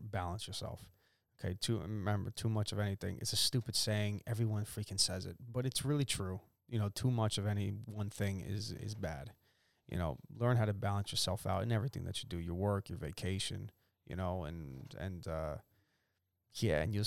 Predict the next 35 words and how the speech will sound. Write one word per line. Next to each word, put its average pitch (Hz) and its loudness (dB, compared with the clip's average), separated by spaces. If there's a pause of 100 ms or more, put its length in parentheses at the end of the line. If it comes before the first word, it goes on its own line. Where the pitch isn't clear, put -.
you'll 110 4
see, 139 2 (220)
you'll 110 0
see. 120 4 (160)
We 120 4
have 113 8
this 110 6
saying 110 6
in 101 0
the, 104 2
in 101 -2
the 107 2
American 104 0
military, 104 0 (180)
you 107 -4
know, 101 0
"Fast 104 2
is 107 6
smooth 104 6
and 101 0
smooth 104 2
is - 2
fast." 98 2 (720)
Hey, 60 0 (520)
think 104 0
about - -4
it. 180 10
<laughs> - -10
Fast 123 6
is 120 4
smooth 117 6 (400)
and 110 4
smooth 101 2
is 92 0
fast. - -2